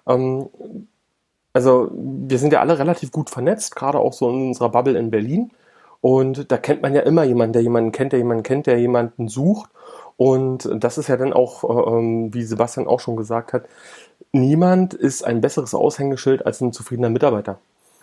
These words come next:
Und keiner kann mehr Negatives über eine Firma verbreiten wie ein unzufriedener Mitarbeiter.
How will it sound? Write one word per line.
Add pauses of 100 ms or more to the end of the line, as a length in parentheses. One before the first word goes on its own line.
Und
keiner
kann
mehr
Negatives
über
eine
Firma
verbreiten
wie
ein
unzufriedener
Mitarbeiter.